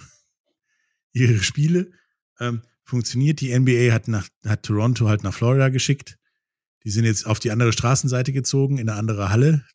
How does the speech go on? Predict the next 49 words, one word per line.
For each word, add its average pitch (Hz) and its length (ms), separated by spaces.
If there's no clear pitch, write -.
damit, 107 360
äh, 110 260
da 110 140
dann 117 120
der 110 100
Parkplatz 113 420
für 107 120
Baseball 135 340
belegt 139 340
werden 131 220
kann. 151 400
Ähm, 123 320
aber 123 180
es 123 120
funktioniert 147 600
ja 101 140
irgendwie. 92 540
Und 90 140
das 104 100
ist 104 160
das 104 100
Gleiche 110 340
wie 107 40
mit 104 160
der 101 80
Bubble 117 280
in 104 80
der 98 100
Super 143 280
League 120 260
und, 101 220
und 98 220
auch 95 120
den 92 240
Bubbles 98 340
in 95 100
Nordamerika. 95 640
Es - 140
funktioniert 123 680
und 117 260
du 110 100
hast 110 200
als 107 180
Europäer 110 380
das 110 200
Gefühl, 107 340
in 101 80
Europäer 98 400
scheint, 92 280